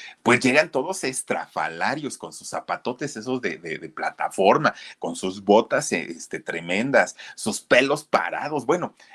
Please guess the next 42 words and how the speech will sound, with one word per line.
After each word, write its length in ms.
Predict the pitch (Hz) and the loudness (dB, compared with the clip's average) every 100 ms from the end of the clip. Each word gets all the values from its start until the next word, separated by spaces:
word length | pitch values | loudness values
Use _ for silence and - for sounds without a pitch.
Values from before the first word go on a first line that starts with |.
| - | -4
ellos 280 | 151 214 | 0 0
parecía 360 | 214 113 104 127 | 0 -4 -4 -6
que 100 | 139 | -4
ya 100 | 117 | -4
iban 240 | 117 117 | -4 -4
a 60 | 90 | -6
dar 140 | 82 | -6
un 100 | 98 | -8
show, 360 | 101 143 170 185 | -4 0 0 0
cuando 300 | - 80 82 | -4 -6 -8
en 80 | 80 | -8
realidad, 460 | 85 80 80 80 - | -6 -4 -2 -4 0
pues, 180 | 127 | -2
apenas 360 | 87 - 85 - | -4 -12 -12 -12
iban 220 | 82 78 | -8 -8
a 40 | 78 | -8
grabar 320 | 73 73 78 | -14 -14 -14
el 100 | 80 | -14
disco. 320 | 113 127 - _ _ - - _ _ | -12 -14 -14 _ _ -20 -20 _ _
Cuando 440 | - 87 92 90 82 | 2 4 2 -2 -4
los 380 | 82 82 87 | -4 -8 -4
ve 280 | 92 120 113 - | 4 4 4 -2
el 120 | 95 | -2
director 480 | 90 80 - 85 87 | -4 -8 -2 0 2
de 100 | 95 | 0
la 180 | 78 | 0
Epic, 420 | 78 - 117 - - - | -2 -2 -6 -6 -20 -12
se 240 | - - | -10 -8
queda, 280 | - 73 76 | -8 -8 -6
pues, 220 | - 71 | -10 -10
muy 200 | 73 73 | -10 -8
espantado. 600 | 76 - 78 104 107 110 - _ _ _ _ _ _ _ _ - - | -6 -4 0 4 4 2 -14 _ _ _ _ _ _ _ _ -16 -2
Entonces 500 | 98 87 92 87 107 | 0 2 2 4 2
los 180 | 92 - | 0 -2
mete 240 | 90 - | 0 4
al 100 | 135 | 6
estudio 340 | 131 - 117 117 | 6 4 0 2
de 100 | 107 | 0
grabación 540 | 98 101 - 82 - - - - - | 0 -2 -2 -2 -2 -8 -18 -20 -10
y 100 | 82 | -6
les 160 | 78 | -4
dice, 320 | - 98 - | -2 -4 -4